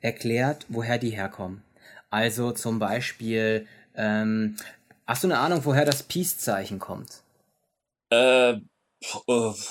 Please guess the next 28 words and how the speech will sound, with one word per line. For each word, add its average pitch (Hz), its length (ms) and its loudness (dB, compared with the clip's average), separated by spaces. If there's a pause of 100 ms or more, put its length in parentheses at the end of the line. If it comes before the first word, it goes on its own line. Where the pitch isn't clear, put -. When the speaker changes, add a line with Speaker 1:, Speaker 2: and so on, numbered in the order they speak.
(320)
Speaker 2:
ich, - 220 -8
ich - 200 -6
meinte, 135 520 2
ich - 140 -4
hätte 185 180 0
mal 165 200 -2
gehört, 147 420 0
dass 160 120 4
es - 120 0
eine - 160 -6
Abwandlung 160 520 -4
des - 160 -2
Mercedes-Zeichens 101 1300 -4
wäre 107 420 -2
gegen 117 240 -6
den 110 140 -6
Kapitalismus 107 840 -4
oder 87 160 -6
so 85 160 -6
etwas. 76 320 -12 (540)
Speaker 1:
Interessant, 120 520 -6
interessant. - 560 -8
Ich - 160 -12
habe 156 220 -2
gehört, 98 460 -4 (540)
nach 123 240 4
diesem 123 300 2
Buch, 135 420 2